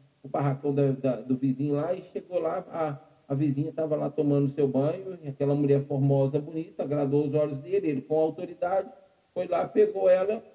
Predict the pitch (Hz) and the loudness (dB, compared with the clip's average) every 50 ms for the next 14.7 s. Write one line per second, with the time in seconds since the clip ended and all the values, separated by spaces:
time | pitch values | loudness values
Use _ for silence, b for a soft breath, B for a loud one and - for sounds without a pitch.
0 | _ _ _ _ _ _ _ _ _ _ - 190 180 - - - - 202 190 - | _ _ _ _ _ _ _ _ _ _ 0 2 2 2 0 -2 -2 -2 -2 0
1 | - 208 185 180 175 180 190 208 214 208 214 - - - - - 208 214 226 214 | 0 -2 0 0 0 2 2 2 4 4 4 2 0 -4 -12 -14 -12 -10 -10 -10
2 | 214 - _ - 196 190 196 202 208 208 208 214 214 208 185 190 196 190 - - | -12 -12 _ -4 -2 0 2 2 2 2 2 0 0 0 -2 -6 -6 -6 -4 -2
3 | 190 185 185 202 - - 190 202 196 - 202 202 - 202 - 214 208 208 - - | -2 2 2 2 0 0 0 -4 -4 -4 -4 -4 -4 -4 -2 -2 -4 -2 0 0
4 | 220 208 208 208 202 196 - - - - - 190 147 135 131 135 135 - - _ | 0 2 2 0 -2 -2 -4 -8 -4 0 0 2 2 0 -2 -6 -12 -14 -18 _
5 | _ _ _ _ _ _ _ _ _ _ _ _ _ - 165 160 143 156 156 139 | _ _ _ _ _ _ _ _ _ _ _ _ _ -8 -6 -6 -6 -6 -10 -8
6 | - 160 160 156 - 190 - 147 - - _ - 160 160 156 147 - 160 151 - | -2 0 0 0 0 -4 -10 -10 -12 -12 _ -4 -4 -4 -4 -4 -6 -8 -8 -8
7 | 151 143 147 151 143 139 - 196 208 208 - - 151 135 131 - - - - _ | -6 -4 -2 -2 -2 -2 -2 -2 -2 -2 -2 0 0 0 0 -2 -8 -18 -20 _
8 | _ _ - 156 156 151 147 - - 185 160 139 - _ - 151 147 151 147 143 | _ _ -2 -2 -2 -2 -4 -8 -18 -20 -20 -20 -20 _ -20 -12 -8 -4 -2 -2
9 | 143 131 135 156 151 139 151 147 156 185 190 - - 139 127 127 - - - _ | -2 -2 -2 -4 -4 -6 -8 -12 -12 -12 -12 -8 -4 -2 -2 -2 -4 -10 -20 _
10 | _ _ _ - 143 156 156 143 - - 214 240 254 247 233 - - 202 202 - | _ _ _ -2 0 0 0 0 -2 -2 0 0 0 0 -2 -4 -2 -2 -2 -2
11 | - 180 180 - 180 180 170 160 - - 160 156 143 156 156 156 147 - - 151 | -6 -12 -12 -12 -10 -8 -8 -6 -4 -2 -2 0 2 2 2 2 0 0 2 4
12 | 143 143 147 175 202 220 202 143 127 - - 139 139 160 196 208 - - - 214 | 4 4 4 4 2 2 0 0 -4 -8 -8 -6 -2 -2 0 -2 -2 -4 -6 -4
13 | 196 220 226 233 226 - 170 165 165 165 160 160 - - - 147 139 - 143 139 | -2 -2 -2 -2 -4 -6 -6 -4 -4 -4 -6 -6 -8 -10 -10 -8 -6 -6 -6 -6
14 | 156 143 - 143 151 143 156 160 160 151 131 113 104 - | -8 -4 -2 -2 0 0 2 2 2 2 2 0 -2 -8